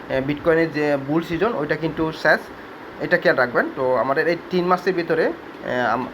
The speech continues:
আমাদের যে সমস্ত কাজগুলো আছে ওইগুলো আপনারা কন্টিনিউ করে দেন, ওকে? তো এরপরে নেক্সট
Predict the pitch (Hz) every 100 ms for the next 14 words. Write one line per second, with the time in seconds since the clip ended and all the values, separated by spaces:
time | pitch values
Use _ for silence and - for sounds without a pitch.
0 | - 127 147 156 151 143 170 165 170 131
1 | 139 143 139 143 254 240 139 139 131 147
2 | 254 - 165 170 160 160 156 147 143 135
3 | 104 - - - 151 185 - - - -
4 | - 185 190 202 196 190 196